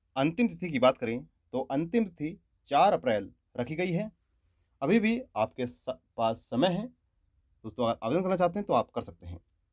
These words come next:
चलिए इसके बारे में डिटेल वाइज जानकारी देते हैं, किस ज़िले में कितनी वैकेंसी है और कौन व्यक्ति इसके लिए आवेदन कर सकता है, उम्र में कितनी छूट दी गई है, सभी जानकारी हम आपको यहाँ पर देने जा रहे हैं। वीडियो को लाइक नहीं किया तो वीडियो को लाइक कर दीजिएगा,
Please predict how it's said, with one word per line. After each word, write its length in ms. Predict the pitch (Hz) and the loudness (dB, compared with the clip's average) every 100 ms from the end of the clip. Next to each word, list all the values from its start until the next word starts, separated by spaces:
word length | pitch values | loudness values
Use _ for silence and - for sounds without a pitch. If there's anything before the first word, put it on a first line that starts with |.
| _ - | _ -4
चलिए 200 | 202 220 | 4 4
इसके 220 | 165 - | 4 -2
बारे 160 | 123 135 | 0 2
में 80 | 143 | 0
डिटेल 220 | 120 170 | -2 0
वाइज 120 | 156 | 0
जानकारी 260 | 143 131 131 | 0 -2 -2
देते 280 | 127 139 160 | -4 -6 -8
हैं, 100 | 160 | -10
किस 160 | 139 | -12
ज़िले 160 | 113 123 | -6 -2
में 100 | 123 | -2
कितनी 220 | 123 123 | -4 -4
वैकेंसी 420 | 113 123 135 160 | -4 -2 -4 -4
है 180 | 175 202 - _ _ _ - | -6 -6 -10 _ _ _ -4
और 140 | 123 | -4
कौन 260 | - 180 202 | -2 0 4
व्यक्ति 340 | 170 - 131 139 - _ _ - | 4 2 -6 -10 -10 _ _ -16
इसके 160 | - | 0
लिए 80 | 135 | 4
आवेदन 180 | 131 123 | 4 4
कर 160 | 123 135 | -2 -6
सकता 200 | - 165 | -4 2
है, 240 | 180 - _ | 2 2 _
उम्र 180 | 139 143 | -2 0
में 100 | 135 | 0
कितनी 180 | 123 123 | -2 -8
छूट 260 | 123 175 185 | -6 -8 -6
दी 80 | 160 | -2
गई 120 | 165 | -2
है, 80 | 185 | -2
सभी 180 | 220 | 0
जानकारी 280 | 196 123 120 | 4 4 2
हम 100 | 120 | -2
आपको 160 | 101 110 | -4 -6
यहाँ 100 | 104 | -10
पर 100 | - - _ 120 | -10 -12 _ 0
देने 180 | 123 | 0
जा 100 | 90 | 0
रहे 140 | 80 82 | -6 -8
हैं। 120 | 85 _ _ _ _ _ _ - | -12 _ _ _ _ _ _ -6
वीडियो 180 | 185 208 | -2 2
को 60 | |
लाइक 120 | 170 170 | 4 2
नहीं 160 | 214 | -2
किया 140 | 226 214 | -2 -2
तो 100 | 202 | -2
वीडियो 160 | 156 | -2
को 60 | 135 | 2
लाइक 200 | 120 - | 2 2
कर 100 | 165 | -2
दीजिएगा, 380 | 165 170 180 | -2 -4 -4